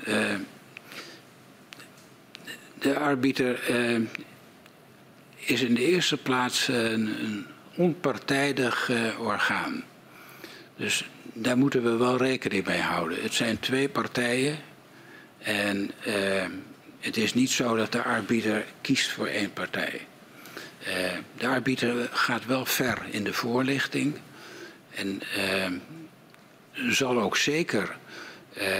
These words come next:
in het geval van zo'n vaststellingsovereenkomst waar geen aansprakelijkheid wordt erkend, eh, de schademelder daarop wijzen.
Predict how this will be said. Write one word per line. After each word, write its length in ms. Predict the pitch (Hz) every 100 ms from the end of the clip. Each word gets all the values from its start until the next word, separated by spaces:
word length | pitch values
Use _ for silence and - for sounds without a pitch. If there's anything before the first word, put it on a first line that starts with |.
| 95 - - - - - - - - -
in 200 | 139 120
het 80 | 101
geval 400 | - - 117 101
van 340 | - 104 92 104
zo'n 360 | 110 104 92
vaststellingsovereenkomst 1400 | - 127 123 - 101 101 117 117 95 101 101 92 90 87 101
waar 380 | 98 98 90 - - - - - -
geen 400 | - 120 110 120 -
aansprakelijkheid 920 | - 95 - 139 131 - 104 107 104 -
wordt 280 | 107 104 -
erkend, 800 | 113 - - 123 127 - - -
eh, 100 | 113 104 95 87 - - 101 95
de 380 | 117 110 98 - - - -
schademelder 920 | - - 107 95 95 117 107 95 92
daarop 560 | 95 110 101 95 92 -
wijzen. 600 | 98 101 117 143 160